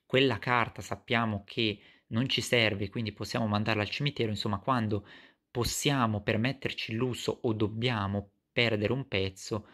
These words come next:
possiamo decidere appunto di sfruttare l'effetto di questa carta di mech incursore aereo per lasciare andare quel pezzo e evocare specialmente dal deck un mech con nome diverso e livello pari o inferiore, quindi permette anche di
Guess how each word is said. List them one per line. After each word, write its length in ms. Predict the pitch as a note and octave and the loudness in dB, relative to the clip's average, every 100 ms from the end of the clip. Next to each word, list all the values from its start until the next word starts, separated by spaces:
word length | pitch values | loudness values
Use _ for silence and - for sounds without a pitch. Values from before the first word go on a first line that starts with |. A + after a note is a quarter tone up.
| _ - | _ -8
possiamo 400 | A2 - A2+ A2 | -4 0 2 2
decidere 400 | G2 - A2 G2+ | 0 0 2 0
appunto 360 | - A#2+ A2 | -4 -6 -2
di 120 | G#2+ | -2
sfruttare 400 | B2 - - A#2 | -2 -4 -4 0
l'effetto 400 | G#2 G2+ A#2+ - | 0 0 -4 -4
di 160 | G#2 G#2 | -4 -6
questa 340 | - A#2 - | -4 -4 -4
carta 280 | B2 A2 G#2+ | -4 -2 -2
di 100 | G2+ | 0
mech 240 | A2 A#2 - | 0 0 -4
incursore 400 | A2 G#2+ C3+ B2 | -6 -2 2 4
aereo 360 | G2 G2+ G#2 - - _ _ | 2 0 -2 -6 -20 _ _
per 500 | - B2+ A2 G#2 - _ _ _ _ _ _ _ _ _ | 2 2 2 0 -4 _ _ _ _ _ _ _ _ _
lasciare 420 | B2 A#2+ - C3+ | 0 2 2 2
andare 240 | A2 C3 B2 | 2 0 2
quel 180 | - | -2
pezzo 540 | - G2+ - - A#2 - | 0 -2 -2 -4 -6 -4
e 260 | B2 A2+ - | -2 -2 0
evocare 560 | B2 C3+ C3 G2+ G2 G#2 | -2 0 0 0 0 -2
specialmente 560 | - - A#2 G2+ G#2 | -6 -6 -2 -2 -2
dal 200 | G#2 A#2 A2+ | 0 -2 0
deck 560 | A#2+ G2 - - - | 0 0 -4 -14 -12
un 160 | - B2+ | -6 -2
mech 420 | A#2 G#2+ G2+ - | 2 2 0 -4
con 180 | - A2 | -2 0
nome 160 | A2+ G#2+ | 2 2
diverso 400 | B2 G2+ F#2+ - | 0 0 -2 -2
e 20 | |
livello 300 | G#2 G2 G2+ | 0 2 0
pari 220 | G#2+ G2 | -2 -2
o 40 | G2 | -2
inferiore, 400 | - G2 G2 G2 | -2 -4 -4 -2
quindi 340 | A2+ A2 G#2 - - - _ _ _ - | -2 -2 -4 -14 -20 -20 _ _ _ 0
permette 460 | A#2 A#2+ A#2 - | 2 2 2 0
anche 580 | G#2 G#2+ A2 - A#2 G#2+ | 2 0 -2 -2 -2 0
di 340 | G#2+ G#2+ A2 | -2 -2 -4